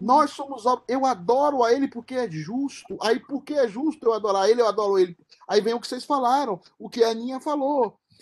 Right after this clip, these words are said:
Porque Ele é o meu Pai, porque Ele é o meu Deus, porque Ele é bom comigo.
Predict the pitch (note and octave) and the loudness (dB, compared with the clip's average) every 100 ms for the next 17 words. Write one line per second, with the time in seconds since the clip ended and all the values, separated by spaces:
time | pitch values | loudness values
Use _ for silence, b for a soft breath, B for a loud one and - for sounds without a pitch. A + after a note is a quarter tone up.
0 | b - C#4+ C4 B3 A#3+ A#3+ G#3+ A#3 G#3+ | b -14 -4 0 2 0 0 0 2 0
1 | F#3+ A3 A#3+ B3 B3 A3 F3+ A#3 A3+ F#3 | -2 -4 -4 -2 -2 0 2 4 4 2
2 | - b _ B3 B3+ B3+ A3+ B3 A#3+ A#3 | -4 b _ -10 -2 -2 -2 -6 -6 -10
3 | A#3+ B3 G3 F#3 | -4 -4 -4 -10